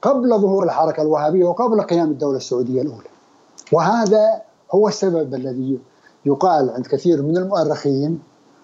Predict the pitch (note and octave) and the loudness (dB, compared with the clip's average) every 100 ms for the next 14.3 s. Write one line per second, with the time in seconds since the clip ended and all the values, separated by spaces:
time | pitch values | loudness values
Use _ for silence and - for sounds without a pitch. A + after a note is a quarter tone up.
0 | - D#3 - A3 - F#3 E3+ E3 C3+ D3 | -2 2 2 0 0 0 0 -2 -2 0
1 | F3 D#3 C#3 C3 B2+ A#2 F3 D3 A#2+ B2 | 0 0 -2 -2 -4 0 2 2 0 -2
2 | - D3 D3 C3+ - C#3+ F3 C#3+ C3+ C3+ | -4 -4 -2 -2 0 2 2 2 2 2
3 | C#3+ E3 D#3+ - _ _ _ _ _ - | 2 2 -2 -12 _ _ _ _ _ 0
4 | D#3 C#3 D3+ G3 F3 F3 F3 D3+ D3 E3+ | 2 4 4 4 4 2 2 2 4 2
5 | F3 D#3 D#3 E3 D#3 C#3+ D3+ - _ _ | 2 0 0 -2 -2 -2 -4 -6 _ _
6 | _ - B2+ E3 B2+ C#3+ E3 - _ _ | _ -8 0 0 2 2 0 -6 _ _
7 | _ _ _ _ _ _ _ _ _ _ | _ _ _ _ _ _ _ _ _ _
8 | _ _ _ D3 F3+ D#3+ - F#3 F#3 D3+ | _ _ _ 0 0 -2 -2 0 0 0
9 | F3 - - - _ _ _ _ _ _ | -4 -4 -14 -20 _ _ _ _ _ _
10 | _ _ _ - _ A3+ G#3 B3 A#3 B3 | _ _ _ -20 _ 0 2 2 2 2
11 | A#3+ G#3 - A#3 F#3+ F#3 A3 G#3 E3+ G#3+ | 2 2 2 2 2 2 0 0 2 2
12 | D#3 D3+ F#3 E3 D#3 - D#3+ A3 G3+ F3 | 0 0 0 0 -2 0 2 4 2 0
13 | F#3+ F#3+ D#3 C3+ C#3+ A3+ A3 G3+ F#3 E3+ | 0 0 0 0 2 2 4 4 2 2
14 | D3+ E3 | 0 -2